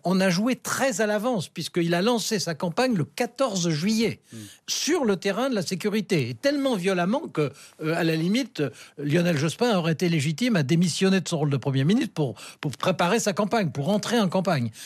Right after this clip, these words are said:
Speaker 1: Bon, et il, Jacques Chirac a, a mené cette ligne jusqu'au bout. Il faut bien dire aussi que les télévisions, euh, en relayant en permanence tous les faits divers, ont énormément contribué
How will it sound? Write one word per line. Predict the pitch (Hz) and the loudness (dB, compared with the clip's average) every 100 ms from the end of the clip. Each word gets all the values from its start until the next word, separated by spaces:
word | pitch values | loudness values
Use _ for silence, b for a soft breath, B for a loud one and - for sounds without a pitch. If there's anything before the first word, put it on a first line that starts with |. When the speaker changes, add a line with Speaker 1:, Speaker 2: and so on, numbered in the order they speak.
| B | B
Speaker 1:
Bon, | - 135 - | -2 -2 0
et | 240 220 | -2 0
il, | 233 202 170 | -2 0 -2
Jacques | 139 165 | -2 -2
Chirac | - 202 247 | 0 -2 0
a, | 175 | -2
a | - 165 | 0 4
mené | 190 233 240 | 4 4 2
cette | 240 196 151 | 0 -2 -2
ligne | 208 294 302 B B B | -2 -2 -4 B B B
jusqu'au | 123 175 277 - - 170 | -6 0 0 -2 -2 0
bout. | 180 294 - B B | 0 -2 -4 B B
Il | |
faut | - 139 | -12 -4
bien | 139 | -2
dire | 156 151 | 0 0
aussi | 143 202 | 0 -2
que | 147 | -4
les | 131 | 0
télévisions, | 170 151 139 156 139 156 113 B B - | 2 2 2 2 2 0 -2 B B -10
euh, | 143 | -8
en | - 151 | -4 -4
relayant | 117 208 196 190 196 | 0 2 2 2 -2
en | 160 | 0
permanence | 196 160 175 170 139 - | 0 2 2 2 -2 -2
tous | 233 | 0
les | 190 | 0
faits | - 170 | 0 -4
divers, | 147 143 226 285 - B - | -2 0 2 0 -4 B -12
ont | 151 - | -10 -2
énormément | 214 214 175 170 196 233 | 0 0 0 -2 -2 -4
contribué | 160 143 151 131 214 | -4 -4 -4 0 0